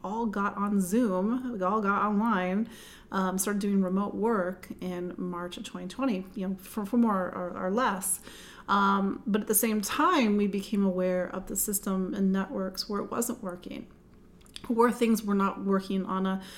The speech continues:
social or societal or an equity level or justice level. There's been so much you know, larger look at life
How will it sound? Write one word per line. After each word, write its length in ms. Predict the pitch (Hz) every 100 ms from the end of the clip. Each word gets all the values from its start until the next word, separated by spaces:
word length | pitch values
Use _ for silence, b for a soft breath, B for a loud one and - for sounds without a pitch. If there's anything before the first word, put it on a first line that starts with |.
| B
social 520 | - - 226 233 214 180
or 80 |
societal 960 | 185 190 185 226 233 220 208 190 180 180
or 180 | 196 180
an 120 | 180
equity 760 | 214 - 214 202 190 185 180 -
level 400 | 196 185 190 185
or 240 | 180 175
justice 500 | 175 - - 202 196
level. 360 | 190 185 180 180
There's 240 | 190 190
been 200 | 196 196
so 220 | - 233
much 240 | 240 233 - - - -
you 60 | 208
know, 240 | 196 196
larger 240 | 196 208 208
look 460 | 196 196 190 190 - B B B B
at 200 | 190 185
life 580 | 202 226 370 294 -